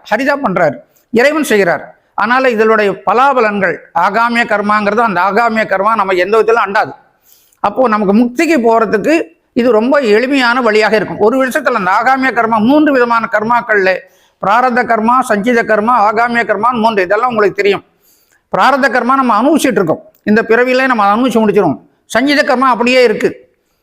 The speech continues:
ஆகாமிய கர்மா இப்ப நம்ம செய்யக்கூடிய செயல்களுக்கு கிடைக்கக்கூடிய விளைவுகள். இந்த ஆகாமிய கர்மாவை நம்ம இல்லாமல் பண்ணிவிட்டால் நமக்கு மீதி ரெண்டு கர்மா தான் இருக்கும். அதுல வந்து பிராரத்த கர்மா நம்ம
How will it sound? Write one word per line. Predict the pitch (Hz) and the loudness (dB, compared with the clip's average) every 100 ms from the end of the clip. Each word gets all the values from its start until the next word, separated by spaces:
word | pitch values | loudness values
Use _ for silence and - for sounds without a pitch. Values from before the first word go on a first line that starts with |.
| - | -4
ஆகாமிய | 190 262 294 285 269 | -2 2 2 2 0
கர்மா | 233 240 | 0 0
இப்ப | 269 214 | 0 0
நம்ம | 233 220 | 0 0
செய்யக்கூடிய | - 262 285 277 233 | 0 -2 0 0 0
செயல்களுக்கு | 247 262 247 226 | 2 0 0 0
கிடைக்கக்கூடிய | 233 247 247 208 | 0 0 2 2
விளைவுகள். | 233 214 196 - - _ | 2 2 0 -2 -16 _
இந்த | - 214 | -2 0
ஆகாமிய | 196 247 294 294 277 247 | 0 2 2 2 0 0
கர்மாவை | 233 233 226 240 311 - _ _ _ - | 0 0 2 0 -2 -10 _ _ _ -4
நம்ம | 233 233 | -2 0
இல்லாமல் | 220 262 302 302 233 | 0 2 2 0 -2
பண்ணிவிட்டால் | 233 240 208 185 160 135 - _ _ _ _ _ _ | -2 0 2 0 -2 -4 -14 _ _ _ _ _ _
நமக்கு | - 254 240 254 | -4 -2 2 2
மீதி | 320 | 2
ரெண்டு | 262 247 | 2 0
கர்மா | 240 226 233 | 0 0 0
தான் | 226 214 | 0 -2
இருக்கும். | 151 - _ _ _ _ _ _ _ _ | -4 -12 _ _ _ _ _ _ _ _
அதுல | - 240 240 | -2 0 2
வந்து | 254 285 | 0 -2
பிராரத்த | 254 240 277 269 | 2 2 4 2
கர்மா | 247 262 277 | 0 0 0
நம்ம | 240 220 | 0 0